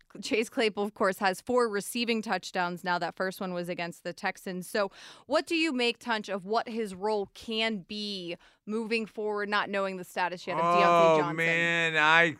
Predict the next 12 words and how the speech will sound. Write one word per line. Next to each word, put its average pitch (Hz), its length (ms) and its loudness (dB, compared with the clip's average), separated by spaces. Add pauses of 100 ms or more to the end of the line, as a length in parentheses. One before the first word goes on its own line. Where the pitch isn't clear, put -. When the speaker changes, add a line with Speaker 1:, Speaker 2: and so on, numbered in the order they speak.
(180)
Speaker 2:
th-, 151 140 0
I, 143 40 -2
I, 139 640 0
I, 147 180 -4 (1040)
I 175 460 0 (140)
want 143 680 -4
to 120 140 -12
see 135 760 -6 (100)
the 117 220 -6
long 123 680 -4
bomb 107 680 -6 (140)
to 101 280 -8